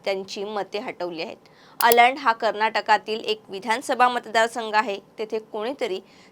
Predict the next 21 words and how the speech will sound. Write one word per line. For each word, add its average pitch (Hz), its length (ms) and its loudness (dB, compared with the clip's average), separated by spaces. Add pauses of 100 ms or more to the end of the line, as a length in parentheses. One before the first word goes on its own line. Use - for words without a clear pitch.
(140)
सहा 311 280 6
हजार 285 420 6
अठरा 240 360 0
मते 233 320 2
हटवण्याचा 214 640 0
प्रयत्न 202 580 -2
केला 185 200 0
आहे. 180 160 -4 (200)
दोन 190 280 -6
हजार 202 260 2 (100)
तेवीसच्या 214 480 -2
निवडणुकीत 214 640 -2 (440)
एकूण 359 300 4
किती 359 300 0
मते 311 360 2
हटवली 247 440 0
गेली 226 320 -2
हे 269 180 -2
आम्हाला 262 400 6
माहीत 240 360 -6
नाही, 175 140 -12